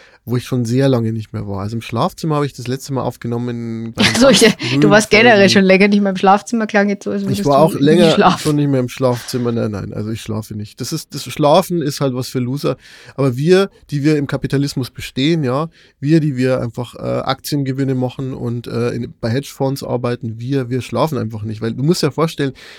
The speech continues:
Speaker 1: in Tokio hat die Börse halt schon längst auf, so. Jedenfalls Grundmüdigkeit, ja. Ich hab dann mir überlegt, letztes Mal ist ja das passiert, wovon du mich immer abhalten wolltest. Nämlich, wir haben so eine Art, äh, Seminar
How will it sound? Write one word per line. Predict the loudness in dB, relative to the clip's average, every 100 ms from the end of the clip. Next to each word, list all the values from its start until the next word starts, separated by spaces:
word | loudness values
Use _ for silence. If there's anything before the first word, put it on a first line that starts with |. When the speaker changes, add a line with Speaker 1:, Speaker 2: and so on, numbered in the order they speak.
| -10
Speaker 1:
in | -10
Tokio | 0 0 2 2 2
hat | 0
die | -4
Börse | -2 0 0 0
halt | -4
schon | -4 -6
längst | -2 -2 -2 -6
auf, | -4 -4 -4
so. | -10 -12 -12 _ _ _ _ _ -2
Jedenfalls | -2 0 0 -2
Grundmüdigkeit, | 0 0 0 -2 -4 -6 -4
ja. | 0 0 -2 -6 -16 -14
Ich | -10 -6
hab | -2
dann | 0 2
mir | 2
überlegt, | 2 2 0 -2
letztes | -4 -4 -8 -8
Mal | -4 -4 -4 _ _ _ _ -10
ist | -2
ja | 0
das | 0 -2
passiert, | -4 -4 -4 -6 -8
wovon | -4 -2
du | -2
mich | -4 -4
immer | -4 -2
abhalten | -4 -6 -8 -8 -8
wolltest. | -8 -8 -10 -18 -10
Nämlich, | -6 -4 -4 -6 -16 -20 _
wir | -6
haben | -4 -2
so |
eine | -2 -2
Art, | -4 -4 -8 _ _ _
äh, | -6 -6
Seminar | -4 -2 -2 -2 -2 -2